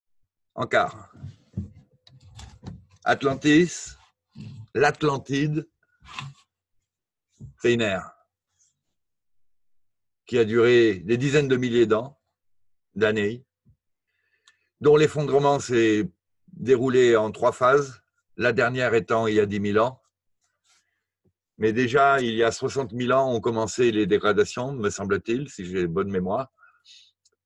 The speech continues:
Pas des faits, mais de ce que j'ai lu, hein. Et, et une autre vers moins quarante mille ou moins trente-cinq mille ans. Euh, grosse dégradation des lieux, avec possiblement, euh, chute, euh, d'astéroïdes ou, euh,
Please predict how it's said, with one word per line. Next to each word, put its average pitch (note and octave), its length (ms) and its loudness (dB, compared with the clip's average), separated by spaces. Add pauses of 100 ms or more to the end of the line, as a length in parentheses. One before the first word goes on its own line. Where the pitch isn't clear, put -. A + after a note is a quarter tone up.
(200)
Pas A2+ 200 4
des G#2+ 160 2
faits, A#2+ 360 0
mais F2 100 -2
de F2+ 100 -2
ce - 80 -12
que F#2+ 100 -8
j'ai F#2 140 -6
lu, G2 260 -8 (140)
hein. D#2+ 160 -16 (1200)
Et, B2 400 2 (3000)
et A2+ 180 -4
une A#2 80 -4
autre B2+ 260 2
vers G#2+ 260 2
moins A2 200 -4
quarante A2 340 0
mille A2 240 -2
ou G#2 60 -2
moins G2+ 180 0
trente-cinq G#2+ 400 -8
mille G2+ 200 -2
ans. G2+ 220 -6 (840)
Euh, G#2+ 340 4
grosse B2 460 2
dégradation C3 600 2
des B2+ 120 4
lieux, B2 380 4
avec G#2 320 2
possiblement, C3+ 880 0
euh, G2 220 2
chute, - 440 -10
euh, F#2 340 2
d'astéroïdes G#2+ 880 0
ou, F#2+ 420 -2
euh, E2 220 0